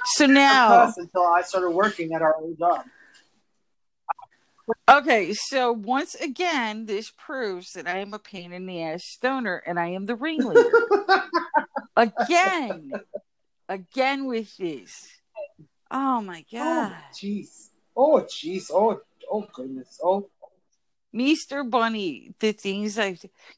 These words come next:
Speaker 1: convinced Meester Bunny it was a good thing to do. I convinced her it was a good idea that we should be smokers. I convinced her it was a good idea for us to be
Speaker 2: Who the hell is
Speaker 1: drinkers.
Speaker 2: Easter Bunny?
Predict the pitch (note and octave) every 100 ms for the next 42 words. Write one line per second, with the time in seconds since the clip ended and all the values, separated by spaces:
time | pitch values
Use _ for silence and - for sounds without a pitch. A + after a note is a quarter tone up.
0 | _ - G#3 F3+ G#3+ A3 - F3 F#3 G#3
1 | - F#3 D#3+ F#3 F#3 F3+ D3 D#3+ D#3+ -
2 | F3 - E3 D3+ D#3 - D#3+ D3 - -
3 | E3 - E3+ D#3+ F#3 G3 - F#3+ C#3+ D3+
4 | D3+ F3 F3 E3 D3 D#3+ E3 D3 G2+ D#3
5 | - C3+ A#2 _ - E3 - - E3+ F3
6 | A#2 - - - _ _ _ _ _ _
7 | - E3+ - F#3+ D#3 G3 C4 - F#3+ D#3
8 | D#3+ F3 D#3+ F3 E3 C3+ E3 E3 D3+ -
9 | D#3 D3+ - - C#3 C#3 C#3 - F#4 E4
10 | F4 E4+ E4 E4 A#3+ G3 D#3+